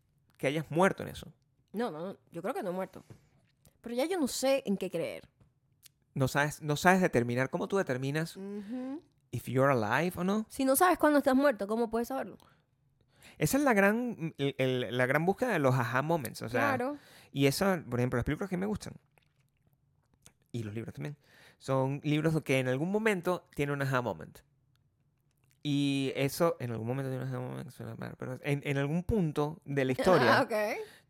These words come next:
Speaker 1: hay un aha moment. Y esos son los libros que yo realmente dis-, disfruto. Eso yo no sé si eso esté de moda ahorita. Yo creo que nada tiene super aha moment. Ahorita todo es
Speaker 2: Yo no
Speaker 1: como
Speaker 2: tengo idea que está de moda en la gente que escribe libros en este momento.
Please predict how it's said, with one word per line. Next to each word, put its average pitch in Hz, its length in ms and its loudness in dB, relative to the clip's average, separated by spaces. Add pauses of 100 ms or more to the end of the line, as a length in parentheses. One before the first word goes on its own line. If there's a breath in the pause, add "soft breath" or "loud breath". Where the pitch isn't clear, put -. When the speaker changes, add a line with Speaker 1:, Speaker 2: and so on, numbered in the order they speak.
(160)
Speaker 1:
hay 131 240 2
un 151 120 -2
aha 156 200 2
moment. 151 380 0
Y 139 140 2
esos 180 160 -2
son 190 120 -4
los 190 80 2
libros 170 180 0
que 117 100 -2
yo 110 60 -2
realmente 127 380 -4
dis-, 117 200 -10
disfruto. - 460 -14 (480 soft breath)
Eso - 180 -12
yo 139 160 -4
no 143 100 -8
sé 147 140 -10
si 151 100 -10
eso 151 140 -10
esté 147 160 -6
de 147 80 -2
moda 139 160 -2
ahorita. 160 240 -2
Yo 113 120 -8
creo 131 160 -8
que 120 120 -8
nada 113 240 -6
tiene 127 360 -8
super 117 300 -8
aha 107 160 -8
moment. 113 260 -8
Ahorita 107 300 -12
todo 120 180 -8
es 120 80 -16
Speaker 2:
Yo 202 100 0
no - 0 -
Speaker 1:
como 196 60 0
Speaker 2:
tengo 262 180 6
idea 269 260 4
que 240 160 0
está 233 180 -4
de 226 80 -4
moda 226 400 -4
en 165 320 -6
la 165 100 -6
gente 175 220 -10
que - 80 -10
escribe 185 300 -4
libros 202 320 -6
en 165 60 -6
este 165 160 -12
momento. 151 280 -14